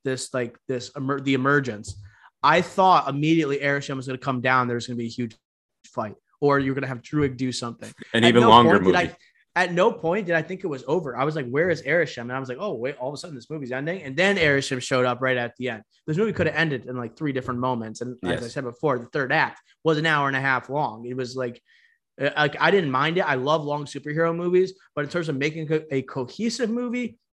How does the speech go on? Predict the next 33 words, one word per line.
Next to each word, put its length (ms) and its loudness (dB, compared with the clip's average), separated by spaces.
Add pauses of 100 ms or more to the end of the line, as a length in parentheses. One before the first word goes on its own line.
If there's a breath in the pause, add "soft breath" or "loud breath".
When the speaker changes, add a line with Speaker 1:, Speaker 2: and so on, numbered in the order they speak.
(140)
Speaker 1:
doesn't 280 0
exactly 480 -8
work. 380 -20 (240)
Doesn't 300 -2
exactly 540 -10
work. 380 -20 (340 soft breath)
So 500 0
I, 180 -2
like, 160 -4
I 60 -2
was 240 0
expecting 480 -4
a 60 -6
comeback 520 -4
of 80 -10
sorts, 380 -6
but 160 -6
you 400 -8
bring 220 -4
up 120 -8
a 60 -6
great 320 -6
point. 280 -2
Why 180 0
didn't 160 -8
he 100 -8
just, 260 -12
like, 180 -14
pull 180 -4
them 120 -6
and 120 -12
say, 180 -6
"Hey, 280 -2